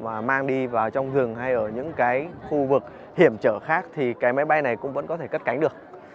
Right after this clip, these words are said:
Rồi, thông số kỹ thuật ở đây thì, ờ, khối lượng cất cánh tối đa của nó là hai mươi sáu ký, tức là cả tải trọng khi mang theo camera thì sẽ là hai mươi sáu ký. Và cái thời gian bay liên tục là ba tiếng.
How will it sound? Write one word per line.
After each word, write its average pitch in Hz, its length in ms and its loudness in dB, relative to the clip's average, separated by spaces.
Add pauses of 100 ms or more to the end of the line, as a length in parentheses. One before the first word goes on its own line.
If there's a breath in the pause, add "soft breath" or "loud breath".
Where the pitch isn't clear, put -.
(760 loud breath)
Rồi, 135 220 10
thông 160 160 -2
số 151 160 2
kỹ 190 100 0
thuật 202 160 2
ở 131 80 6
đây 151 200 10
thì, 135 200 4
ờ, 123 120 8
khối 143 200 2
lượng 151 200 0
cất - 120 -4 (100)
cánh 151 360 4 (120)
tối 135 200 2
đa 160 260 4
của 110 120 -6
nó 110 140 -2
là 117 440 -2
hai 147 160 4
mươi 143 140 0
sáu 135 260 4
ký, 147 240 0
tức 180 140 -4
là 160 120 2
cả 107 180 2
tải 107 120 -2
trọng 117 200 0
khi 135 140 -6
mang 135 240 -2
theo 131 160 0
camera 127 460 2 (380 loud breath)
thì - 60 -14
sẽ 139 120 -4
là 143 80 0
hai 117 140 -2
mươi 123 100 -2
sáu 120 200 0
ký. 131 280 -2 (640 loud breath)
Và 117 680 2 (520)
cái 143 140 8
thời 180 200 6
gian 147 200 4
bay 147 120 8
liên 147 180 2
tục 135 120 2 (260)
là 113 200 0
ba 131 180 4
tiếng. 127 220 -2